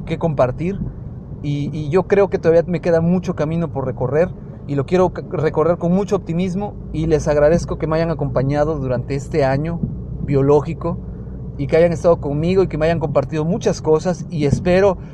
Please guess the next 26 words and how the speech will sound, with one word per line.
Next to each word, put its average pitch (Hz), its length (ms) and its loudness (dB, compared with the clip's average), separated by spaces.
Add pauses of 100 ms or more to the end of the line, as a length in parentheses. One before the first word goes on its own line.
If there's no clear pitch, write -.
y 147 80 0
ojalá 165 360 4
y 185 40 4
así 175 220 2
sea 180 240 2
que 156 120 -6
sigan 170 260 0
compartiendo 156 500 2
con 151 140 0
mucho, 160 320 -2 (560)
eh, 147 160 0
conmigo, 180 340 4
perdón, 175 300 4
muchas 190 260 0
de 165 80 -4
sus 139 160 -8
opiniones. 170 760 -2 (640)
Y 160 640 -6 (600)
pues, 170 400 2 (300)
para 175 180 6
no 247 120 4
sonar 226 260 0
tan 180 160 2
cursi, 185 360 -2 (100)
muchas 156 260 -2
gracias. - 560 4